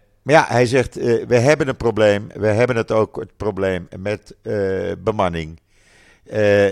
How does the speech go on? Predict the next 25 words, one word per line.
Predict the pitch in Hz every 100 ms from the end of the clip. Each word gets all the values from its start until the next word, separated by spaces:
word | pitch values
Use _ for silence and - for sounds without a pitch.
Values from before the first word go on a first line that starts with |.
| -
met | 104 110 95
werkers | 95 107 101 101 107
op | -
de | 98
vliegvelden. | - 98 87 - 90 80 76 78 - _
En | 98 92 85 -
het | 90 82
is | 85 80
gewoon | - 78 76 71 -
chaos | 87 78 76 71 80 73 -
en | - 78 71
overvol." | - 76 69 71 - 110 104 78 - _ _ _ _ _
En | - 85
dat | 82
is | 78
in | 85 -
Engeland, | 120 113 104 92 87 - -
waar | - 90 87
onze, | 90 82 85
een | 98 87
van | 90
onze | 82 76 73
drie | 71 82
bases | 69 76 69 80 67
is. | 69 65 -